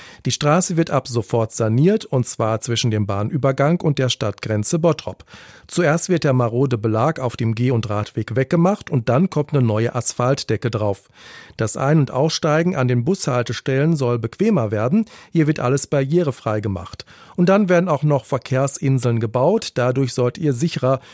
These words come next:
über die Hornstraße kommen, denn da ist ja besonders viel Verkehr. Im neuen Jahr ist dann die eigentliche Straße dran. Gleich mitgemacht wird die Entwässerung am Bahnübergang. Alles zusammen kostet um die sechshunderttausend Euro.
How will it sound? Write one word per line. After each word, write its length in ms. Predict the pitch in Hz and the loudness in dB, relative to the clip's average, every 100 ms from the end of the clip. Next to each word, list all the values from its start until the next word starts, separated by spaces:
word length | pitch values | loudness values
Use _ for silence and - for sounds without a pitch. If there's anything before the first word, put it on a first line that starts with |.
| - | -10
über 240 | 175 135 123 | -2 0 2
die 160 | 127 | 0
Hornstraße 720 | 113 113 113 - 110 110 120 | 0 0 -2 -2 -4 -2 -4
kommen, 400 | - 127 165 180 | -2 2 4 2
denn 200 | 139 123 | 2 0
da 160 | 113 110 | 0 -2
ist 160 | 123 | -2
ja 100 | 127 | -4
besonders 580 | 120 139 113 113 110 98 | -2 0 2 0 0 -2
viel 200 | - 101 | -4 -6
Verkehr. 440 | - 160 - 92 - _ - - - - | -4 -4 -4 -8 -10 _ -20 -20 -20 -12
Im 160 | - 156 | 2 4
neuen 240 | 170 185 | 6 4
Jahr 200 | 208 175 | 4 2
ist 160 | 160 - | 2 2
dann 120 | 156 | 0
die 160 | 127 - | 0 -2
eigentliche 440 | 110 160 160 123 | 0 0 0 -4
Straße 460 | 117 - 120 143 - | -6 -2 -2 0 -2
dran. 260 | 110 90 - - - - | -6 -8 -14 -20 -20 -4
Gleich 320 | 127 117 117 | -2 0 2
mitgemacht 540 | 190 - 196 165 160 | 2 2 2 2 2
wird 180 | 160 143 | -2 0
die 60 | 131 | 0
Entwässerung 640 | 104 107 147 - 131 131 - | -2 0 0 0 0 0 2
am 240 | 160 170 | 2 2
Bahnübergang. 760 | 139 135 175 127 107 - - - - - - | 2 2 2 0 -2 -6 -12 -18 -20 -20 -16
Alles 340 | - 120 123 - | -4 0 0 0
zusammen 440 | 127 123 151 202 | 0 2 2 2
kostet 360 | - 160 165 - | 2 0 0 0
um 140 | 135 | 0
die 140 | 127 | 0
sechshunderttausend 1120 | 117 113 151 - 135 117 113 - - 101 98 120 | 0 0 0 -2 0 0 0 -4 -4 -4 -2 0
Euro. 380 | 127 127 123 | 2 2 0